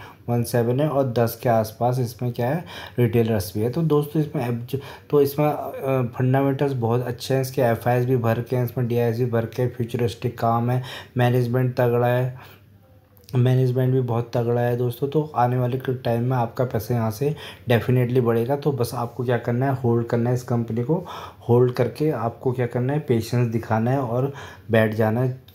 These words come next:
तीन चार साल के लिए, तो आपका यहाँ से बहुत ज़्यादा पैसा बनेगा इस कंपनी से। तो चलिए दोस्तों, जो दूसरी कंपनी जो निकलती आती है, अ,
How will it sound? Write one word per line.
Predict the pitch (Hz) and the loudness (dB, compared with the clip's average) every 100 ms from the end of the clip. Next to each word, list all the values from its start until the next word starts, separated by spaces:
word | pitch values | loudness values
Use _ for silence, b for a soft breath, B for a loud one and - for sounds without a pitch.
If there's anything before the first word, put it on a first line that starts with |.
| - | -6
तीन | 120 110 | -2 0
चार | 110 110 | 0 0
साल | 110 107 | 0 -2
के | 104 123 | 0 0
लिए, | 135 | 2
तो | 160 | 0
आपका | 98 117 - 123 | 0 -2 0 2
यहाँ | 113 | 2
से | 110 120 | 0 -2
बहुत | 101 107 | 0 0
ज़्यादा | 107 104 117 | 2 2 2
पैसा | 117 107 113 | 2 0 0
बनेगा | 101 90 92 104 | -2 -4 -4 -6
इस | 104 | -6
कंपनी | - 101 101 101 | -4 -6 -4 -6
से। | - 107 B B B B - | -6 -8 B B B B -2
तो | 127 | 2
चलिए | 131 139 | 4 4
दोस्तों, | 143 131 143 | 2 2 2
जो | 147 | 2
दूसरी | 131 123 - 139 | 2 0 0 -2
कंपनी | 135 127 127 131 | 0 0 0 0
जो | 135 | 0
निकलती | 120 120 120 131 | 0 0 0 0
आती | 123 120 135 | 0 0 2
है, | |
अ, | 139 | 2